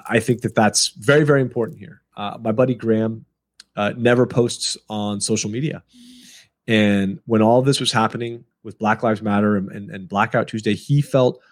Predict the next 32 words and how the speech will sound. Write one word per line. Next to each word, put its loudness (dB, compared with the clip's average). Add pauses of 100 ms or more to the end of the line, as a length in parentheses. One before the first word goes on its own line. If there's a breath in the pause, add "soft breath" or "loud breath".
so 2 (360)
strongly 0 (340)
that, -2 (500)
uh, 4
about 2
this 0
stuff -4
that -8
he -4
started 2
posting 0
on -4
social -4
media. 0
And -4
he 0
had 2
this 0
weird 2
reflex, -2
which 0
I 4
understand. 2
He 0
was -6
like, -4
"I -6
feel 0
like 0
I'm -4
a -8
fraud. 0